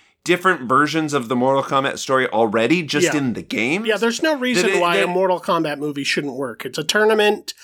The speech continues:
Speaker 2: People have superpowers. Go.
Speaker 1: Y-, yeah, exactly. And, and it just looks fucking <laughs> cool as fuck. Like, it looks like it, it's gonna have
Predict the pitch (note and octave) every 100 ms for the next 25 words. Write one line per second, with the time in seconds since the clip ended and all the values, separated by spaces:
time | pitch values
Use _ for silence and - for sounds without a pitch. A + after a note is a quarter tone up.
0 | - - - A3 - G#3 G3+ - G#3 G#3
1 | A3 G3 F#3+ F3+ E3 - C#3+ G#2+ - -
2 | _ _ _ _ - G3 G#3+ C3 _ _
3 | E3 B3 C#4+ D#3 - F3 A#3+ C#4+ C4+ C#3
4 | F#2 - D#3 F#3 F3 F#3+ F#3+ F#3 - G3
5 | - A3+ A3 - - _ _ _ _ _
6 | _ G3+ F3+ G3 F#3+ E3+ - - E3+ F3+
7 | B3+ G#3+ F3 - A3+ G3+ - D#3+ D#3+ D3+
8 | - - - - D3+ E3 F3 E3+ F#3+ F3
9 | C#3+ - D#3 - C#3+ A#2+ D#3 D#3 C3+ C3+